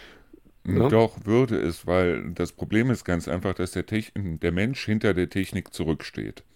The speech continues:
Speaker 2: Das heißt, wenn ich jetzt für mich selber sprechen sollte und, ähm, ich sag, es gibt wohl kaum einen hier in Deisel, der mehr im Internet macht als ich, weil, äh, wenn du mal einmal so,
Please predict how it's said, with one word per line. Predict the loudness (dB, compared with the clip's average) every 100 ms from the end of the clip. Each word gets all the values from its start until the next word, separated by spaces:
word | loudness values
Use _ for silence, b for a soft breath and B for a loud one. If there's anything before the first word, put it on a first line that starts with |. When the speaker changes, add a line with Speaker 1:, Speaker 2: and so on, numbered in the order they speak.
| b b b b b b
Speaker 2:
Das | -4 2
heißt, | 2 2 -2
wenn | -2
ich | -2 -2
jetzt | -4 -2
für | 0
mich | 0 2
selber | 4 4 4
sprechen | 0 -4 -4 -6 -6
sollte | -4 -4 -4 -8
und, | -8 -8 -6
ähm, | -6 -4 -2 -4 -6 -10 -14 -18 -18 -10
ich | -8
sag, | -2 0 0 -4 B B B
es | -6 2
gibt | 2 2 2
wohl | 2
kaum | 4 2 4
einen | 2 2 2
hier | 0 0
in | 0
Deisel, | 2 2 2 0
der | 0
mehr | 2 2
im | 0
Internet | -2 -2 -2 -2 -4
macht | -6 -4
als | -8 -4
ich, | -4 -4 -8 -4
weil, | 0 0 -2 -4 -8
äh, | -4 -2 -2
wenn | -4 -2 0
du | 0
mal | 0 0
einmal | 0 2 2 2
so, | 2 2